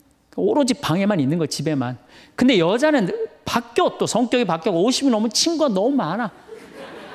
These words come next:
그냥 맨날 만나러 나가야 되는데 그냥 이 남자고 여자고 이제 서로 힘든 거죠. 그게 또 그냥 오십, 육십 넘은 남자들은 씻지도 않아. 그냥 냄새 나는 거 그냥 이러니까 그냥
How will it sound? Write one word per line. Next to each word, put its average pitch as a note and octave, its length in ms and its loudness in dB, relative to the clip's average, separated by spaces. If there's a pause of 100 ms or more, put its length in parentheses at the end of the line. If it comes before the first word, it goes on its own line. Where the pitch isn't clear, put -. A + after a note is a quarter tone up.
(160)
그냥 B3 180 4
맨날 C4+ 280 6
만나러 B3+ 460 2
나가야 A#3 300 2
되는데 A3 360 0
그냥 A3+ 340 -2 (1500)
이 A#3 220 2
남자고 F3+ 600 2
여자고 D3+ 340 0
이제 C#3 180 0
서로 D#3+ 300 -2
힘든 A#3 380 -2
거죠. B2+ 240 -12 (480)
그게 G#3+ 140 -2
또 A#3+ 100 2
그냥 A#3 280 2
오십, F#3+ 380 0
육십 G3+ 320 0
넘은 G3 240 2
남자들은 F3 400 0
씻지도 C4+ 440 0
않아. D3 240 -2
그냥 C3 280 -4
냄새 D3+ 420 0
나는 D3+ 240 0
거 D#3+ 80 -2
그냥 D#3 240 0
이러니까 F3+ 300 0
그냥 F3+ 160 0